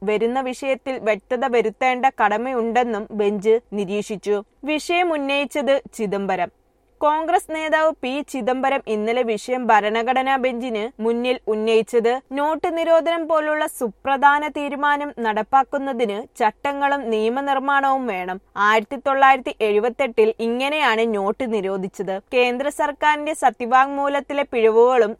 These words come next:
ചിദംബരം ചൂണ്ടിക്കാട്ടി. എന്നാൽ സാമ്പത്തിക നയത്തിന്റെ പശ്ചാത്തലത്തിൽ ജുഡീഷ്യൽ അവലോകനത്തിന്റെ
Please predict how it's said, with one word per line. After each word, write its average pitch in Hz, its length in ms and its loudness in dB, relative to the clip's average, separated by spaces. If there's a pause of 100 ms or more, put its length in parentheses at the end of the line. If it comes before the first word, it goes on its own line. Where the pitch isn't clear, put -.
ചിദംബരം 214 600 0
ചൂണ്ടിക്കാട്ടി. 196 720 -2 (200)
എന്നാൽ 226 360 0
സാമ്പത്തിക 220 640 -2
നയത്തിന്റെ 269 540 -4
പശ്ചാത്തലത്തിൽ 247 840 0 (140)
ജുഡീഷ്യൽ 240 580 -2
അവലോകനത്തിന്റെ 247 880 0